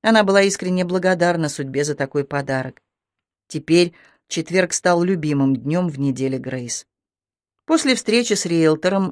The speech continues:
и похода в Гвидо она отправилась забирать Генри с репетиции школьного оркестра. Вид у сына был немножко усталый. Он поначалу даже забыл, что сегодня они едут в гости, а не домой, как обычно.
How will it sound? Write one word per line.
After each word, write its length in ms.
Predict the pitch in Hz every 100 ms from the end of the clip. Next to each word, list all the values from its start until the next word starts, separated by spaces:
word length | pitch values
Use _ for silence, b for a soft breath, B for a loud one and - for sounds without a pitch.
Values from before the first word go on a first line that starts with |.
| -
и 160 | 156
похода 480 | 135 147 - 175 160
в 100 | 139
Гвидо 480 | 139 143 151 170 226 b b b b _
она 300 | - 233 339
отправилась 520 | 311 - 262 254 247 208
забирать 460 | 208 208 220 214
Генри 340 | 180 214 214 202
с 100 | 185
репетиции 540 | 175 180 190 180 170
школьного 480 | - 170 160 160 170
оркестра. 580 | 170 156 123 - - - _ _ _ -
Вид 280 | 160 196 196
у 40 |
сына 300 | 180 190 180
был 160 | 170 180
немножко 440 | 180 180 170 -
усталый. 680 | 180 175 - 247 185 120 - B B B B
Он 240 | 185 208
поначалу 560 | 202 202 196 220 254 175
даже 280 | 151 170 180
забыл, 420 | 180 202 202 190
что 200 | - 143
сегодня 440 | - 143 139 131
они 180 | 139 147
едут 280 | 151 151 151
в 80 | 156
гости, 360 | 175 214 -
а 80 | 143
не 120 | 139
домой, 360 | 139 139 151 190
как 200 | 185 175
обычно. 520 | 196 226 254 - 120